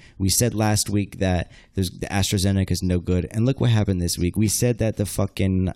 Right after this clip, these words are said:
uh, we said that smoking weed in the beginning was good for you, and there's numerous studies out there that the weed,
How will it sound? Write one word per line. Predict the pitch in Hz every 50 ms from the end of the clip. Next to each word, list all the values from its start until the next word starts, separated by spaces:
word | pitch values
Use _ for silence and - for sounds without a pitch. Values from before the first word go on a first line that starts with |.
| -
uh, | - 85 82 82 78 73 - - - _ - - _ _ _ _ _ _ _ - - _ _ _ -
we | 101 104
said | - 131 120
that | 123 120 107
smoking | - - 113 113 117 120 - - 117 107 104 101 95
weed | 85 110 120 117 107 104 98
in | 92 92
the | 92
beginning | 85 - 90 80 - 87 85 87 87 87
was | 87 98 - -
good | - 92 90 87 87
for | - - 92
you, | 87 85 90 92
and | 69 85 104 107 113
there's | 117 104 101 - -
numerous | 127 120 127 151 156 160 156 151 143 135 127 -
studies | - - 131 120 117 117 104 87
out | 104 92 92 87 -
there | 95 87 82
that | - 92 92 80 58 - 107 -
the | 101 110
weed, | 101 98 107 113 110 101 95 90 - 98